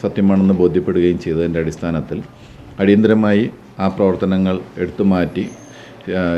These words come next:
ഇവിടെ വിവരം ഈ ഓഫീസ് നിർമ്മാണ പ്രവർത്തനവും മറ്റ് അനധികൃതമായി വച്ചിരിക്കുന്ന പൈപ്പുകളും എടുത്തു മാറ്റിയിട്ട് വിവരം ഈ ഓഫീസിൽ അറിയിക്കണമെന്ന് കരുതി സ്റ്റോപ്പ് മെമ്മോ ഇന്നലെ തന്നെ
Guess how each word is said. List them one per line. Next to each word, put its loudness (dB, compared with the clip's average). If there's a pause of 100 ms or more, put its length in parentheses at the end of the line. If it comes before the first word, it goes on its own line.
(300)
ഇവിടെ 0 (160)
വിവരം 2 (140)
ഈ 0
ഓഫീസ് -2
നിർമ്മാണ 0
പ്രവർത്തനവും -2 (140)
മറ്റ് -4 (360)
അനധികൃതമായി 2
വച്ചിരിക്കുന്ന 0
പൈപ്പുകളും 0 (120)
എടുത്തു -2
മാറ്റിയിട്ട് -2
വിവരം 0 (120)
ഈ 0
ഓഫീസിൽ -2
അറിയിക്കണമെന്ന് -2
കരുതി -4 (160)
സ്റ്റോപ്പ് -4
മെമ്മോ 0
ഇന്നലെ -2
തന്നെ -4